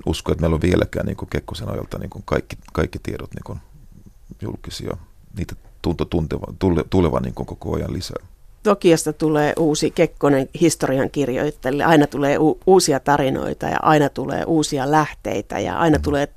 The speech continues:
Speaker 2: uusia todistajalausuntoja. Jos ajattelee sitä työntekijän määrää ja sitä avainhenkilöiden määrää,
Speaker 1: Mm.
Speaker 2: niin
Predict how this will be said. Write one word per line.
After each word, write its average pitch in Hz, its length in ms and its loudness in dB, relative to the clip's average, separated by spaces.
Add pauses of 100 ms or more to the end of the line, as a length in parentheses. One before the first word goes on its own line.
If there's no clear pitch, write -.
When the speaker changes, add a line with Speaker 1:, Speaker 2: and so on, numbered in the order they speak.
Speaker 2:
uusia 170 280 4
todistajalausuntoja. 143 840 2 (260)
Jos 170 140 4
ajattelee 156 320 6
sitä 151 180 2
työntekijän 156 600 4
määrää 147 400 0 (300)
ja - 60 0
sitä 151 220 4
avainhenkilöiden 156 800 4
määrää, - 540 -4 (640)
Speaker 1:
Mm. - 60 0
Speaker 2:
niin 131 240 2